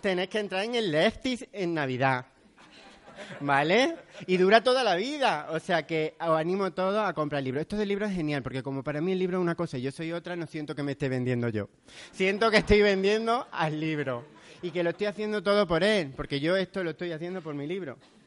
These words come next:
<laughs> ¿Vale?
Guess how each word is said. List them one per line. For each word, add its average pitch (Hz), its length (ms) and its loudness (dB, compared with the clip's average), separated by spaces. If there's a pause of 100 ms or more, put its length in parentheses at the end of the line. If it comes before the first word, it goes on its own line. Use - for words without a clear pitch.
(340)
<laughs> - 60 0 (2250)
¿Vale? 147 600 -6